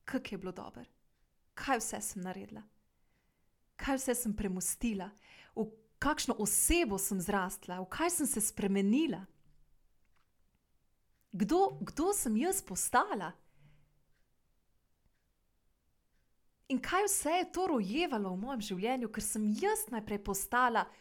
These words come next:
to, kar sem sanjala?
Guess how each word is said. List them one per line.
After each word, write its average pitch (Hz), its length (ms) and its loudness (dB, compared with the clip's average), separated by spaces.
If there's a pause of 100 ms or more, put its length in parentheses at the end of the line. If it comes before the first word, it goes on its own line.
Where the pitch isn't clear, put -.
(200)
to, 294 400 0 (1900)
kar 262 380 -2 (580)
sem - 240 -8
sanjala? 226 560 -6